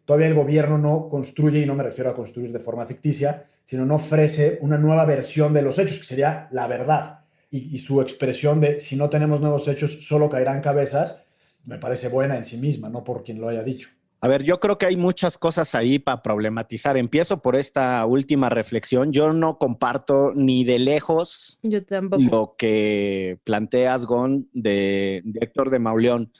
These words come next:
Speaker 2: por lo siguiente, la explicación de la entonces P G R sobre los hechos era no una descripción general con propósitos de comunicación, era la base de una investigación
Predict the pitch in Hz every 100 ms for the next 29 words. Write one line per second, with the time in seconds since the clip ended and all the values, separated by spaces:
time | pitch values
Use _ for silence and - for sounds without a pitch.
0 | _ _ - 123 120 - 123 131 147 139
1 | 107 104 110 - 127 - 120 160 170 180
2 | 170 143 120 107 107 - - 120 113 143
3 | 139 139 - 143 - 135 131 131 127 113
4 | 107 104 98 - 131 - 127 - - _
5 | _ _ _ - 156 160 165 170 165 147
6 | 147 160 170 175 175 170 170 165 139 127
7 | - 127 120 - 139 143 151 151 - _
8 | _ _ - 139 120 123 139 151 147 120
9 | 117 131 135 151 131 117 - 107 104 101
10 | 98 - 147 127 139 147 151 131 143 -
11 | 139 139 151 127 110 120 110 104 147 143
12 | 165 170